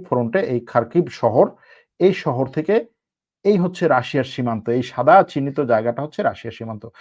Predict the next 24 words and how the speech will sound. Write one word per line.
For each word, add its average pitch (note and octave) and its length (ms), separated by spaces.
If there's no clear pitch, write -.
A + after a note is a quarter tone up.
রাশিয়ার B2+ 300
সীমান্ত C3 340
থেকে F3 260
এখানে B2 300
কিছু C3 340
কয়েকটি B2+ 320
গ্রাম C#3 240
দখল C#3+ 220
করেছে F3+ 280
এবং C3 220
এখানে G#2+ 240
কয়েকটি G#2 320
গ্রাম A2+ 220
দখল G2+ 240
করেছে F3+ 240
এবং A3+ 160
এই F#3 340
দুটি D3+ 520
জায়গা B2+ 360
দিয়ে F3 320
আসলে B2 300
রাশিয়া D3+ 460
মূলত A#2+ 300
যেটা A2+ 360